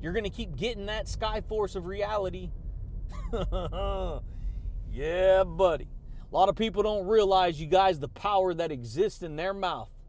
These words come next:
Your tongue, the little pink tongue in your mouth, guess what?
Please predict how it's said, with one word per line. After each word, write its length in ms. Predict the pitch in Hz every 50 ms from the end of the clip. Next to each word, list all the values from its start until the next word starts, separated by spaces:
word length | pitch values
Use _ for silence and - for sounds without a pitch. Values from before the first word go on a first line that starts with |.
| - - - - - - - - - - - - - - - - - - - - - - - -
Your 160 | - - 240
tongue, 420 | - - - 247 254 277 277 277
the 80 | 240 214
little 200 | 220 247 233 190
pink 400 | - - - 254 247 240 - -
tongue 300 | - 247 233 247 247 247
in 100 | 247 233
your 160 | 240 240 226
mouth, 340 | 233 240 247 254 - - 156
guess 300 | 160 196 226 202 - -
what? 320 | 220 247 247 240 196 -